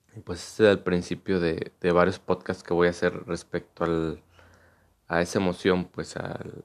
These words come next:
al apego emocional que, que tantos traemos.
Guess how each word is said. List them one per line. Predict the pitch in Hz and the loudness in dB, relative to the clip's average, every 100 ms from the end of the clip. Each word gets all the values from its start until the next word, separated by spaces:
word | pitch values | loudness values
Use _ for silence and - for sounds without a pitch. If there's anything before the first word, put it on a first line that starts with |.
| - | -12
al | 87 80 | -4 -2
apego | 80 - 85 87 87 85 82 | -4 -2 -2 0 -2 -2 -4
emocional | 82 82 87 82 80 80 - _ _ _ _ _ _ _ | -6 -8 -6 -4 -4 -6 -12 _ _ _ _ _ _ _
que, | - - - | -16 -16 -16
que | - | -20
tantos | - 82 82 87 | -8 -8 -6 -8
traemos. | - 80 78 85 90 - | -2 0 0 -4 -10 -18